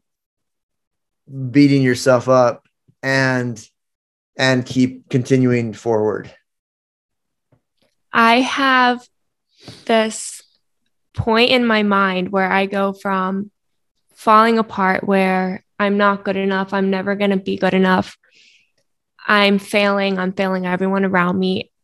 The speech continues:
Speaker 2: Anytime I see, um, the news where a child dies by suicide,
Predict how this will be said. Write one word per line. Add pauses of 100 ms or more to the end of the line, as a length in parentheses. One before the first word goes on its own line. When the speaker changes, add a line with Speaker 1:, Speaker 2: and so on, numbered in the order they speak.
(100)
Speaker 2:
Anytime
I
see,
um, (580)
the
news
where
a
child
dies
by
suicide,